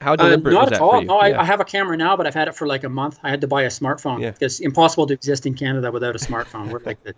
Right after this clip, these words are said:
Speaker 2: the smartphone people now. It's like, it's like being a Mongolian without a horse, you know?
Speaker 1: Uh, and
Speaker 2: You,
Speaker 1: yet we
Speaker 2: you
Speaker 1: have terrible phone plans, but, but, uh, but nonetheless, yeah. <laughs>
Speaker 2: Yeah. Well, you're fr-, well, people expect you to have one. It's almost rude if you don't.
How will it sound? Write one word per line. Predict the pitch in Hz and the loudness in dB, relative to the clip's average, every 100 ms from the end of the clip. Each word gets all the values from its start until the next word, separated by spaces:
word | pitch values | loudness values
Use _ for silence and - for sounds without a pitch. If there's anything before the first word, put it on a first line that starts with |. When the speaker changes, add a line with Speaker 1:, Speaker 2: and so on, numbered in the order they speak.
| _ | _
Speaker 2:
the | |
smartphone | - - 139 - 135 120 113 | -12 -2 -2 -2 -6 -6 -6
people | 123 110 | -10 -8
now. | 110 104 | -6 -6
It's | 107 | 0
like, | 151 - _ _ | 0 0 _ _
it's | - | -2
like | 180 151 | -2 4
being | 160 | 4
a | 143 | 6
Mongolian | 143 143 143 147 135 | 4 6 6 6 4
without | 131 120 | 0 -2
a | |
horse, | 110 131 127 - | 0 0 0 -4
you | |
know? | 110 | -2
Speaker 1:
Uh, | 131 127 _ - | -2 -2 _ -8
and | 147 156 170 | -4 -2 0
Speaker 2:
You, | |
Speaker 1:
yet | 208 | 2
we | 175 | 4
Speaker 2:
you | 151 | 6
Speaker 1:
have | 151 135 | 6 4
terrible | - 175 175 151 | -2 2 2 2
phone | 151 151 | 2 2
plans, | 139 110 98 98 | 2 0 0 -4
but, | - 101 98 | -6 -10 -6
but, | 104 117 | -8 -4
uh, | 107 107 113 | -2 -2 -4
but | 117 | -4
nonetheless, | 113 113 107 95 | -2 0 -2 -4
yeah. | 123 104 - - | -4 -4 -6 -8
<laughs> | 135 - - | -10 -10 -2
Speaker 2:
Yeah. | 165 151 147 135 | 4 6 6 2
Well, | 214 254 | -4 -4
you're | 269 | 0
fr-, | 208 262 | 0 0
well, | 202 226 | 2 2
people | 262 277 | 4 2
expect | 185 - 196 190 | 0 2 -2 2
you | 175 | 0
to | |
have | 160 175 | 2 0
one. | 160 | 0
It's | 151 | 0
almost | 185 180 139 | 0 0 -2
rude | 139 156 160 | 0 0 0
if | 143 | -4
you | |
don't. | 131 135 - | -6 -6 -8